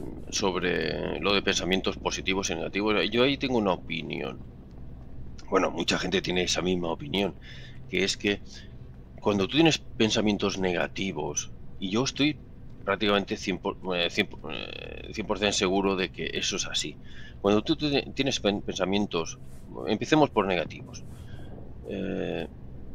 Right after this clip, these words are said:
creo, o, o, o estoy casi seguro de que cuando, eh, de que esos pensamientos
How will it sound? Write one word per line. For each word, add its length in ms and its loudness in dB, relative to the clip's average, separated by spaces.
creo, 460 6
o, 300 -2
o, 300 -4
o 100 -6
estoy 280 2
casi 300 2
seguro 480 0
de 140 2
que 140 4
cuando, 300 4
eh, 260 2
de 80 0
que 100 6
esos 160 6
pensamientos 720 2